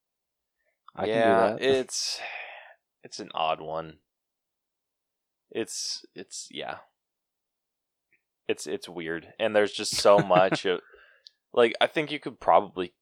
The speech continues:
Speaker 2: get away with watching the CinemaSins on it.
Speaker 1: Oh, really?
Speaker 2: Yeah,
Speaker 1: Okay.
Speaker 2: and you'd be fine. Like, it covers enough of, like, the main material to, to get you past it. Like, if you're just curious about the movie.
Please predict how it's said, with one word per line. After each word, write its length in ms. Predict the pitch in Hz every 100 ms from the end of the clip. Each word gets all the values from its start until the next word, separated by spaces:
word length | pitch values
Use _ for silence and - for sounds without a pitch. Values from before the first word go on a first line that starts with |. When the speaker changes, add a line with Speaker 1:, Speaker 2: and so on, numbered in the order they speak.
| _ -
Speaker 2:
get 160 | 95
away 260 | 90 85 85
with 220 | 92 -
watching 300 | 92 85 -
the 40 | 85
CinemaSins 800 | - 85 87 107 - 127 131 123
on 160 | 127 143
it. 180 | 147 - _ _ _ _ _ _ _ -
Speaker 1:
Oh, 120 | 107
really? 360 | 95 92 110 - -
Speaker 2:
Yeah, 60 |
Speaker 1:
Okay. 260 | 101 78 101 -
Speaker 2:
and 380 | 104 92 90 85
you'd 160 | 90
be 140 | 82 85
fine. 520 | - 85 78 69 - _ _ _ _ _ _ _
Like, 180 | 110 107
it 120 | 110
covers 400 | - 120 117 117
enough 460 | 104 92 90 92 -
of, 160 | 90 87
like, 240 | 87 -
the 80 | 95
main 320 | 85 82 87
material 720 | 85 - 90 85 90 92 95 - - - _ -
to, 760 | - 92 87 82 80 78 - _ _ _ _ _ _ _ _ _ _ _ -
to 80 | 101
get 300 | 90 92 -
you 80 | 87
past 440 | - - - -
it. 160 | 78 -
Like, 220 | - 120 -
if 320 | 113 147 -
you're 120 | 139
just 260 | 117 120 -
curious 600 | - - 92 90 95 -
about 240 | 98 98 -
the 60 |
movie. 480 | 98 98 98 104 104